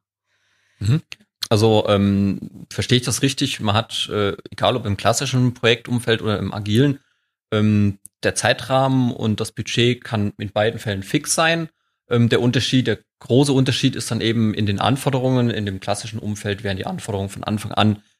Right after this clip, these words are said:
fix vorgegeben, auch die Anzahl an Anforderungen. Und im agilen Umfeld orientiert man sich eher an den Zielen. Ähm, es kann ein initiales Set an Anforderungen geben, aber man hat dann auch die Möglichkeit, ähm,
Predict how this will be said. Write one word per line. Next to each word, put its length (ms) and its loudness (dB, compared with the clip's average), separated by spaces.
fix 280 -4
vorgegeben, 640 2
auch 140 -2
die 100 -4
Anzahl 320 0
an 120 -2
Anforderungen. 720 -2
Und 240 4
im 100 2
agilen 320 4
Umfeld 720 2
orientiert 360 2
man 80 0
sich 200 -4
eher 140 2
an 100 0
den 140 0
Zielen. 500 0
Ähm, 420 -4
es 120 -12
kann 160 4
ein 120 0
initiales 480 2
Set 140 2
an 120 -2
Anforderungen 420 0
geben, 440 2
aber 200 0
man 160 2
hat 160 2
dann 120 0
auch 120 -2
die 100 -6
Möglichkeit, 800 2
ähm, 380 4